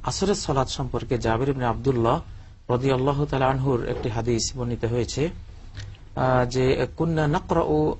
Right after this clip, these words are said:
ওয়ারা আল ইমাম ফি যুহরি ওয়াল আসর ফি রাকাতাইনিল উলায়াইনি বি সূরাতিল ফাতিহা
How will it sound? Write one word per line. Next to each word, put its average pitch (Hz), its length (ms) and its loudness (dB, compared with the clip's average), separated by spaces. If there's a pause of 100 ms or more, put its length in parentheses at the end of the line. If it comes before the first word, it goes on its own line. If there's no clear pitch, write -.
ওয়ারা 143 220 2
আল 127 180 2
ইমাম 131 440 2 (380)
ফি 139 60 2
যুহরি 160 420 0
ওয়াল 135 160 2
আসর 151 320 0 (160)
ফি 147 80 4
রাকাতাইনিল 135 720 0 (100)
উলায়াইনি 151 680 2 (600)
বি 135 100 2
সূরাতিল 147 440 0
ফাতিহা 135 500 0